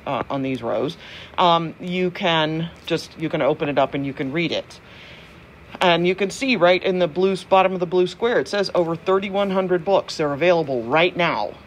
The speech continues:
for you. That is a lot. <laughs> You can also, um, see if you, if you can go to, just scroll up a little bit and you can see popular subjects.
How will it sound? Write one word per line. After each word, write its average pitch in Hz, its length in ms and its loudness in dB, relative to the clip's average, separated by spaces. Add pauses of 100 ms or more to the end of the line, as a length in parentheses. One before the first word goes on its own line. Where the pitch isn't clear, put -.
(300)
for 165 100 -2
you. 139 320 -4 (460)
That 220 280 4
is 190 140 -4
a 190 60 4
lot. 170 580 -2 (100)
<laughs> 165 100 -4 (800)
You 233 140 2
can 233 320 2
also, 196 800 4 (220)
um, 175 640 2
see 220 400 -4
if 190 140 -2
you, 202 320 -4
if 175 280 2
you 185 140 -4
can 185 140 -4
go 190 100 2
to, 180 140 0 (360)
just 180 200 -4
scroll 170 260 2
up 233 140 2
a - 20 0
little 147 220 2
bit 196 160 0
and - 40 -10
you 170 60 -4
can 170 140 -4
see 160 120 -10
popular 143 440 -4
subjects. 202 600 0